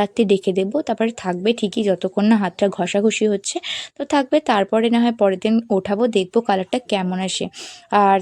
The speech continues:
সেই কারণে সেই হিসেবে ভেবে নিয়ে আমি পরে ফেলেছিলাম একটা সুন্দর, একটা ছোট্ট পার্টি মেহেন্দি ডিজাইন। So তোমাদের কেমন লাগলো ডিজাইনটা,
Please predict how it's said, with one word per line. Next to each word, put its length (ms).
সেই 220
কারণে 300
সেই 160
হিসেবে 280
ভেবে 160
নিয়ে 320
আমি 100
পরে 220
ফেলেছিলাম 420
একটা 180
সুন্দর, 480
একটা 140
ছোট্ট 260
পার্টি 320
মেহেন্দি 280
ডিজাইন। 280
So 80
তোমাদের 360
কেমন 300
লাগলো 180
ডিজাইনটা, 300